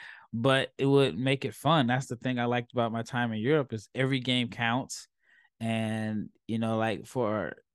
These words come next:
there's really, like, not a lot of developmental minutes, even though here in the States, we love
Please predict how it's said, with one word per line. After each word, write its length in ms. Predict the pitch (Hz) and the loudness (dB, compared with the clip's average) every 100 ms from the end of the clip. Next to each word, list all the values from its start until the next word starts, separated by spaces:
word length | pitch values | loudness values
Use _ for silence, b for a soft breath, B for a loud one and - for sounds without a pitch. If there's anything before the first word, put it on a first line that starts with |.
| _ _ | _ _
there's 260 | 107 117 113 | -6 -6 -2
really, 240 | 127 131 | 0 2
like, 220 | 123 120 | 2 0
not 240 | 123 127 127 | 0 0 0
a 40 | |
lot 180 | 123 123 | 0 0
of 100 | 110 | 0
developmental 680 | 110 120 120 107 131 - 156 | -2 -2 0 -2 -4 0 0
minutes, 300 | 175 196 - | 2 2 0
even 240 | 185 180 | 0 4
though 180 | 175 160 | 4 4
here 200 | 156 156 | 4 2
in 60 | 147 | 0
the 40 | |
States, 380 | 123 139 135 - | -4 -4 -4 -2
we 140 | 135 | 0
love 520 | 123 123 127 123 123 | 2 2 2 0 -4